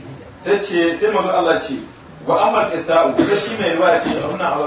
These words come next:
a, wannan Mu'adh bin Jabal ya ce, "Wa amal qisa'u," amma duma, wal dihu, da kubewa, wal rumanu, da rumani, wal qasabu, da rake, "Fa afuwun," rangwame na, "a fa'an Rasulullahi sallallahu alaihi wasallam."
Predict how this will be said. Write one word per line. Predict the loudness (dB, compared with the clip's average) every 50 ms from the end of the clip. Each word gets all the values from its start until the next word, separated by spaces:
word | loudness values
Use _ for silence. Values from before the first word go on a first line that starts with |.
| -4 -4
a, | -2 0 2 4 4 4
wannan | 2 0 0 -2 -4 -4
Mu'adh | -2 -2 -2 -2 -2
bin | -4
Jabal | -2 -2 0 0 -2 -4 -6 -10 -16 -20 -20 -20 -18 -4 0
ya | 2 2 2
ce, | 2 2
"Wa | 2 2 2
amal | 2 0 0 0 -2
qisa'u," | -4 -6 -4 0 4 4 4 4 2 -2 -6 -12 -16 -18 -20 -20 -16 -8 -6
amma | -6 -4 0 2 2 2 2 2
duma, | 2 2 2 2 2 0 -2 -6 -10 -16 -20 -20 -20 -6 0
wal | 0 2 2 0 -2 -6 -6 -4
dihu, | -2 -2 -2 -2 -4 -10 -14 -16 -20 -20 -20 -14 -6 -4
da | -4 -4
kubewa, | -4 -4 -4 -2 0 0 2 4 4 2 2 -2 -6 -12 -14 -4 0
wal | 2 2 2
rumanu, | 2 2 2 2 2 4 4 2 0 -2 -4 -10 -14 -18 -18 -12 -6 -2
da | 0
rumani, | 2 2 2 4 4 4 4 4 2 0 -4 -8 -12 -18 -16 -6 -2
wal | 0 0 0 -2
qasabu, | -4 -2 0 0 0 0 -2 -4 -6 -10 -16 -20 -20 -20 -12 -2
da | 2 4 4
rake, | 6 4 2 -2 -4 -6 0 2 2 2 2 -2 -8 -14 -20 -20 -20 -20 -20 -20 -20 -20 -20 -20 -20 -20 -20 -20 -20 -12 -6
"Fa | -4 -2
afuwun," | 0 2 2 2 2 0 0 -2 0 0 0 0 2
rangwame | 4 4 4 2 0 -2 -2 -2 -2 -4 -2
na, | -2 0 2 2 2 2
"a | 2 2
fa'an | 4 4 4 2 0 -2 -6 -6
Rasulullahi | -8 -6 -6 -4 -4 -2 -2 -2 -4 -4
sallallahu | -4 -6 -4 -4 -4 -4 -4 -2 -2 -4
alaihi | -4 -6 -6 -8
wasallam." | -8 -8 -8 -10 -10 -10 -12